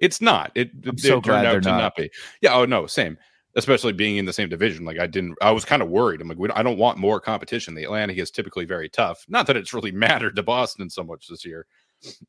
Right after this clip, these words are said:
Speaker 1: But they, one of the stats they read in the first period, Otto has seventeen power play goals in their last eleven games going into that.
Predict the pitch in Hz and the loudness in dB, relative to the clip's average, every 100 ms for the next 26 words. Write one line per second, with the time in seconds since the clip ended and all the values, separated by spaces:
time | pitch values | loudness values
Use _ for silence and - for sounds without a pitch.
0 | _ _ _ - 131 120 139 120 110 175 | _ _ _ -2 0 2 2 0 -2 0
1 | 233 - - 107 139 - 113 98 98 95 | 0 -6 -6 -4 -4 -6 -4 0 0 -2
2 | 87 85 - 110 101 - - 98 110 82 | -4 -8 -4 -2 -4 -10 -8 -4 -2 -4
3 | - _ _ 101 120 220 185 160 - - | -8 _ _ 0 0 0 -2 -4 -4 -8
4 | - 131 151 123 135 127 - 98 107 107 | -4 -2 -2 -6 -6 -6 -4 -2 -2 -2
5 | 98 90 85 92 90 - 101 90 90 87 | -6 -6 -6 -6 -6 -8 -8 -6 -4 -4
6 | - 87 80 76 82 80 76 76 - - | -6 -8 -6 -8 -8 -10 -12 -12 -18 -14
7 | - 78 73 - 69 60 | -10 -8 -10 -10 -8 -8